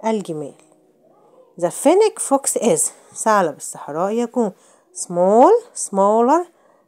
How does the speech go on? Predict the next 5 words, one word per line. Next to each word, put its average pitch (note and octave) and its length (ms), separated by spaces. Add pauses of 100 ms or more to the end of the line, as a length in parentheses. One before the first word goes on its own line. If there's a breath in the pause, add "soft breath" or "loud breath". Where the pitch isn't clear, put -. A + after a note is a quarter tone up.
(140)
smallest D4+ 520
than A3+ 540
other G#3 260 (140)
foxes. F#3+ 400 (840 soft breath)
لقيت F3 260